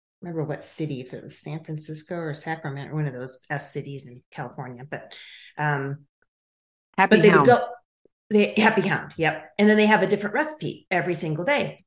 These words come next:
Speaker 1: And so this lady was, like, all about this. Well, she has this puppy with this horrible osteodystrophy. And what that is, is where the bones don't develop correctly and the joints get incredibly swollen. Like, the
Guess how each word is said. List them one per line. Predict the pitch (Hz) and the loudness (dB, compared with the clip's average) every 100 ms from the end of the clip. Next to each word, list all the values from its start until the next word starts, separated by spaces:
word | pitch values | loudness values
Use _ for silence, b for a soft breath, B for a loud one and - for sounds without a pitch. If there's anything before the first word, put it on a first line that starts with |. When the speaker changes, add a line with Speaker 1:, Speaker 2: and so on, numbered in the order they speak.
| - | -6
Speaker 1:
And | 185 170 165 160 160 160 156 - - _ _ _ | -2 0 0 -2 -4 -6 -8 -10 -18 _ _ _
so | - 196 180 | -2 0 0
this | 180 185 | 0 -2
lady | 185 208 254 | 0 0 0
was, | 165 | -4
like, | 165 160 - | -4 -4 -4
all | 156 160 | -4 -4
about | 190 - | -6 -8
this. | - - - | -8 -6 -4
Well, | 196 | -4
she | 190 214 | -4 -6
has | 202 214 | -6 -6
this | 170 | -8
puppy | - 240 135 | -10 -10 -8
with | 156 151 | -8 -8
this | 151 151 - _ _ _ | -8 -12 -14 _ _ _
horrible | 220 262 302 156 135 117 - | -10 -4 0 0 -2 -6 -6
osteodystrophy. | 185 156 - 156 147 180 - 156 151 | -4 -4 -6 -10 -8 -8 -10 -12 -10
And | 143 | -8
what | 147 147 | -8 -4
that | - 233 | 0 0
is, | 151 139 | 0 -6
is | 143 135 | -12 -8
where | 156 147 143 143 B B B _ | -2 0 0 -2 B B B _
the | 147 | -6
bones | 151 196 233 208 | -2 0 0 -2
don't | 170 170 | -6 -8
develop | 131 139 170 - | -6 -4 -2 -4
correctly | - 220 220 220 202 | -4 -4 -2 -4 -2
and | 156 147 | -2 -2
the | 135 | -4
joints | 151 156 185 - | -6 -6 -6 -8
get | 156 147 - | -6 -6 -8
incredibly | 160 151 156 - 175 202 170 165 | -8 -8 -8 -8 -6 -4 -6 -6
swollen. | 151 - - 143 143 180 214 226 | -6 -8 -10 -8 -6 -4 -2 -2
Like, | 156 | -2
the | 151 | -2